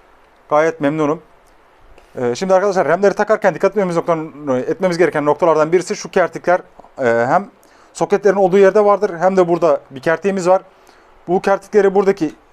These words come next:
e, şeye denk gelecek şekilde ayarlıyoruz. Tabii anakartımızın üzerindeki şeylerini de açıyoruz. Kesinlikle ters takamazsınız zaten arkadaşlar. Ters takma, e, şansınız yok zaten. Düğme iki yuvalarını tercih ediyoruz.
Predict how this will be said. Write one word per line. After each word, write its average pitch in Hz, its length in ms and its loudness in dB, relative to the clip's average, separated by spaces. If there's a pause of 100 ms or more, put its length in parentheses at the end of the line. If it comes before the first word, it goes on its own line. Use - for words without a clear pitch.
(120)
e, 113 400 0 (500)
şeye 160 260 2
denk 175 160 0
gelecek 202 220 2
şekilde 139 500 0 (680)
ayarlıyoruz. 196 680 2 (840)
Tabii 160 220 -2
anakartımızın 165 680 -2 (100)
üzerindeki 147 540 -2 (120)
şeylerini 143 340 -4
de 127 60 -2
açıyoruz. 143 400 -4 (1300)
Kesinlikle 233 400 0
ters 202 220 0
takamazsınız 202 440 -2
zaten 156 180 0
arkadaşlar. 156 320 0
Ters 165 240 -4
takma, 170 500 -4
e, 156 140 4
şansınız 139 420 -2
yok 175 140 -2
zaten. 190 320 0 (760)
Düğme 208 260 2
iki 208 220 -2
yuvalarını 165 520 2
tercih 147 280 -2
ediyoruz. 185 400 -2